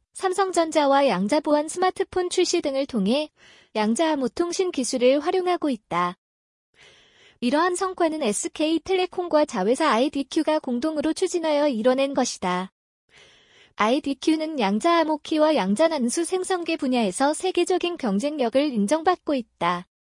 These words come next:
양사는 양자암호 통신 기술의 글로벌 생태계 확산에도 적극 나서고 있다. 아이디큐는 이유사나 양자 플래그십 조직이 추진하는 오픈 큐케이디 프로젝트의 양자 키 분배기, 큐케이디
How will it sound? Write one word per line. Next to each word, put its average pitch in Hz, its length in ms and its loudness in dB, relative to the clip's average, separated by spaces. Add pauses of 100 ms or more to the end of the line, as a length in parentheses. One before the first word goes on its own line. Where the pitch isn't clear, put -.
(960)
양사는 294 540 -2
양자암호 262 500 0
통신 330 460 -4
기술의 240 400 -2
글로벌 262 440 4
생태계 302 440 0
확산에도 294 680 0
적극 277 400 -6
나서고 302 400 0
있다. 180 540 -4 (1080)
아이디큐는 294 800 0
이유사나 277 500 0
양자 208 320 2
플래그십 349 560 0
조직이 330 380 -2
추진하는 311 680 -2
오픈 359 380 -2
큐케이디 320 520 0
프로젝트의 320 720 -2
양자 196 280 0
키 339 160 -4
분배기, 262 680 -2 (460)
큐케이디 311 640 -2